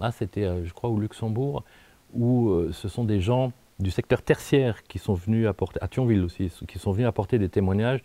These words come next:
en disant : « Oui, mais dans les hôpitaux, la perte de liberté, c'est aussi comme ça, et c'est même pire, parce que nous, on, on a des monitorings tous les mois, et cetera. »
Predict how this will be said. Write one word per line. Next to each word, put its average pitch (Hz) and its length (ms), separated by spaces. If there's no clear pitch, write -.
en 98 100
disant : « 95 320
Oui, 131 200
mais 131 120
dans 120 140
les 120 180
hôpitaux, 139 420
la 113 160
perte - 260
de 113 80
liberté, 120 440
c'est 120 200
aussi 110 300
comme 117 180
ça, 143 380
et 120 40
c'est - 140
même 110 320
pire, 160 380
parce - 200
que - 120
nous, 120 180
on, 110 280
on 110 120
a 107 100
des 104 120
monitorings 117 640
tous - 100
les 101 120
mois, 135 280
et 117 80
cetera. » 117 300